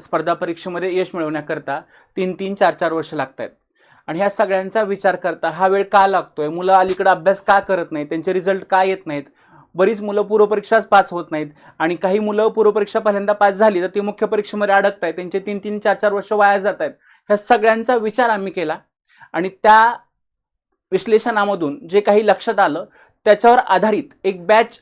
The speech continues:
आमची बीएन अकॅडमी आता सध्या लॉन्च करते. त्या बॅचबद्दल माहिती सांगण्यासाठी मी तो उभा आहे. तर बघा, ह्या बॅचमध्ये आम्ही, ह्या बॅचचं नाव आहे सुपर फोर्टी ऑफिसर. दोन हजार चोवीसमध्ये जर तुम्हाला अधिकारी बनायचं असेल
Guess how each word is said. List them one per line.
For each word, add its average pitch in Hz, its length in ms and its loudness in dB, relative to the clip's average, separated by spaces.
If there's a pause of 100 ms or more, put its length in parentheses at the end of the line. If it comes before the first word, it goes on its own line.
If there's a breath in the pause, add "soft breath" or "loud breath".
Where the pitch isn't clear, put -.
आमची 185 220 -6
बीएन 208 280 2
अकॅडमी 208 400 -4
आता 196 160 -4
सध्या 185 260 -2
लॉन्च 196 240 0
करते. 185 380 -4 (500 soft breath)
त्या 214 80 4
बॅचबद्दल 208 460 2
माहिती 214 280 -2
सांगण्यासाठी 208 640 -2
मी 214 140 -2
तो 208 140 0
उभा 190 220 6
आहे. 180 200 2 (420 soft breath)
तर 214 80 4
बघा, 202 240 2 (760 soft breath)
ह्या 220 80 2
बॅचमध्ये 233 580 2 (120)
आम्ही, 214 300 -6
ह्या 208 320 -4
बॅचचं 226 340 0
नाव 233 200 2
आहे 220 240 2
सुपर 226 300 -2
फोर्टी 214 280 2
ऑफिसर. 196 400 2 (480 soft breath)
दोन 202 140 4
हजार 220 180 2
चोवीसमध्ये 226 520 2
जर 226 120 0
तुम्हाला 220 220 2
अधिकारी 214 320 2
बनायचं 208 360 2
असेल 202 300 4